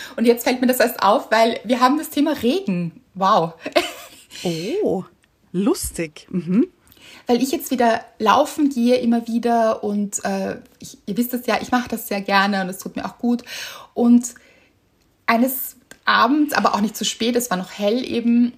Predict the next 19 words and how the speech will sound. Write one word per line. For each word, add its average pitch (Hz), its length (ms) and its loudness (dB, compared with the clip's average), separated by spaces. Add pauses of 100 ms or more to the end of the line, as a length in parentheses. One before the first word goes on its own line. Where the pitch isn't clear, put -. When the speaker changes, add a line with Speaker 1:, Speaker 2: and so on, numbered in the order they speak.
(220)
Speaker 1:
dachte 220 260 -2
ich - 120 -10
mir 240 160 4
so, - 260 -6
ah, 247 320 -12
okay, - 300 -16 (440)
laufen 240 380 0
gehen, 220 220 -2
genau, 202 340 0
das 202 140 -6
ist - 100 -10
jetzt 196 180 -8
gut, 240 240 0
um 202 100 -2
den 196 120 -2
Kopf 240 220 -4
frei 214 260 0
zu 202 160 -8
kriegen. 220 600 -4